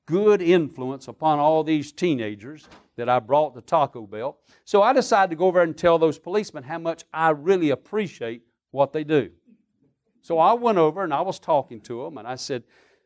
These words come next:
"Gentlemen, I tell you, I really appreciate what you do." And one of the policemen said, "Well, you know, we need more policemen. There's not enough." And that's true.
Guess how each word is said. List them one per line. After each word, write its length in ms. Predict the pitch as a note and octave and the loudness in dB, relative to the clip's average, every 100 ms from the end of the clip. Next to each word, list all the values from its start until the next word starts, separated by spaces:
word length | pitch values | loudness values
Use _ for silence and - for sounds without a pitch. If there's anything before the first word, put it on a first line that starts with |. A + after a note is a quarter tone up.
| _ _ C3 | _ _ -2
"Gentlemen, 400 | D#3+ F3+ E3 D3 | 0 2 0 0
I 160 | C#3 | 0
tell 200 | C#3 D#3 | 0 -4
you, 100 | A#2+ | -6
I 200 | A2 D3 | -4 -4
really 380 | C#3+ B2+ C#3+ B2+ | -4 -2 -4 -4
appreciate 580 | A#2 - B2 - A#2+ G#2 | -10 -16 -18 -14 -14 -14
what 280 | G#2+ G#2 - | -16 -16 -20
you 80 | |
do." 180 | G2 G2 | -20 -20
And 100 | F#2+ | -8
one 120 | C#3 | 0
of 60 | F#3 | 2
the 120 | D3 | 2
policemen 380 | B2+ C3 B2 A#2+ | -2 -6 -6 -14
said, 260 | - B2+ G2+ | -8 -6 -2
"Well, 180 | A#2+ | 0
you 200 | A#2+ D3 | 2 2
know, 340 | D#3 D#3 C#3+ B2 _ _ - | 2 4 2 0 _ _ -2
we 200 | C#3 E3 | 2 2
need 300 | D3+ D#3+ C#3+ | 4 2 2
more 520 | C#3 D#3+ D3+ B2 A2 _ | 2 4 4 2 -4 _
policemen. 600 | B2+ C3+ C3+ - - D#2 | 0 2 2 -2 -18 -16
There's 200 | G#2 G#2+ | -12 -2
not 200 | C#3 C#3 | 0 2
enough." 560 | C3 C#3+ D3 F2 - - | 2 2 2 0 -6 -6
And 80 | |
that's 200 | C3 F3+ | -2 -2
true. 440 | - - D#3+ A2 | -6 0 0 0